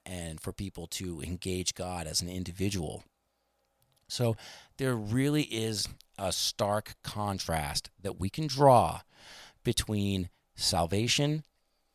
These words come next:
and a devised life. You know, and that's what we see here in the underground man, this, a devised life. The shield has been put between him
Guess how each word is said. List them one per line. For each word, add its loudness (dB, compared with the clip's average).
and -2
a -2
devised -4
life. -12
You -6
know, -4
and -4
that's 2
what 2
we 0
see 2
here -4
in -4
the -4
underground -6
man, -10
this, -4
a -6
devised -2
life. -4
The -6
shield 2
has 0
been -6
put -2
between -4
him -2